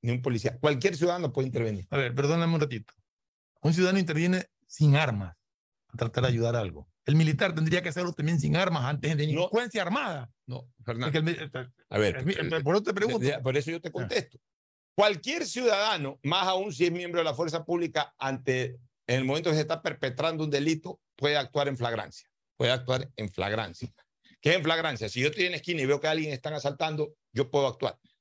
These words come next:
Speaker 2: ¿Puedes actuar armado o no?
Speaker 1: A ver, si yo actúo armado, yo estoy cometiendo un delito.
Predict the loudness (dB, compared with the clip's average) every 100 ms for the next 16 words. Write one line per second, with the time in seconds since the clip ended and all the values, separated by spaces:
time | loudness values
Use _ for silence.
0 | _ _ _ _ 0 2 2 0 0 2
1 | 2 0 0 -2 -2 -6 -8 -10 -6 -2
2 | 2 2 2 -2 -2 0 -2 0 -2 -4
3 | _ -2 -2 -4 -4 -4 -4 -6 -4 -2
4 | -2 -4 -10